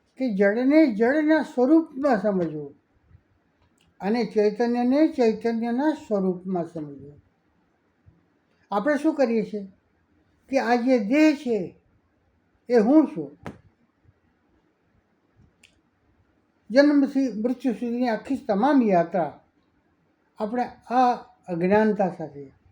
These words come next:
આ અવિદ્યાના સાથે, આ વિપરીત જ્ઞાન સાથે જીવીએ છીએ. માટે આ ભગવાન આદ્ય ગુરુ શંકરાચાર્યજી આ વાત કહે છે. આ એક વિવેક જ્ઞાન થોડુંક સા-, જાણી લેવું જોઈએ.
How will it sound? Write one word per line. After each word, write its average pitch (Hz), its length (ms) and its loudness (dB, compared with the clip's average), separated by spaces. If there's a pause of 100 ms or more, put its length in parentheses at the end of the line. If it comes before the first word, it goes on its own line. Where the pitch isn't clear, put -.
(300)
આ 214 100 0
અવિદ્યાના 214 880 0
સાથે, 151 440 -16 (400)
આ 202 80 0
વિપરીત 202 640 -2
જ્ઞાન 208 320 2
સાથે 170 440 -6 (240)
જીવીએ 156 340 -8
છીએ. - 220 -20 (2500)
માટે 214 240 2
આ 220 200 2
ભગવાન 208 480 2
આદ્ય 190 380 -2
ગુરુ 214 180 0
શંકરાચાર્યજી 202 1000 -6
આ 233 140 0
વાત 202 340 0
કહે 160 120 -10
છે. 147 180 -18 (1400)
આ 233 100 2
એક 320 220 4
વિવેક 285 300 4
જ્ઞાન 262 280 2
થોડુંક 233 300 -2
સા-, 202 160 -6
જાણી 170 320 -2
લેવું 143 200 -10
જોઈએ. 143 200 -18